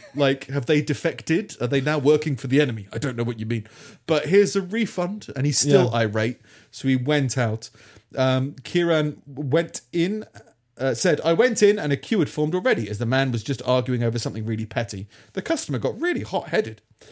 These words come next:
Speaker 1: He went out and he banged the door about three times." "Goodbye now." That's, I don't know.
Speaker 2: Yeah.
Speaker 1: Bang, bang, bang. He's still upset. That
Speaker 2: Yeah.
Speaker 1: wasn't enough. He had to get his car. We were all just standing there waiting our turn, and then literally two minutes later, I heard the glass shatter.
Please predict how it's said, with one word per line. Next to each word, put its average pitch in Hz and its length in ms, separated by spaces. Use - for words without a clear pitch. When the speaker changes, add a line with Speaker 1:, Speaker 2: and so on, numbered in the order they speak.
Speaker 1:
He 160 100
went 196 320
out 170 220
and 143 80
he 135 80
banged 170 320
the 139 120
door 156 220
about 110 260
three 143 260
times." 107 580
"Goodbye 214 400
now." 113 380
That's, - 500
I 143 200
don't 123 120
know. 135 260
Speaker 2:
Yeah. 202 280
Speaker 1:
Bang, 123 180
bang, 113 160
bang. 101 400
He's 135 120
still 151 180
upset. - 460
That 170 160
Speaker 2:
Yeah. 147 60
Speaker 1:
wasn't - 200
enough. 156 400
He 165 80
had 143 80
to 117 60
get 165 60
his 123 100
car. 135 420
We 175 80
were 220 60
all 226 80
just 202 160
standing 240 320
there 123 140
waiting 139 360
our 143 100
turn, 151 340
and 113 120
then 117 100
literally 127 300
two 311 220
minutes 127 260
later, 135 280
I 131 40
heard 127 160
the 127 60
glass 123 560
shatter. 110 560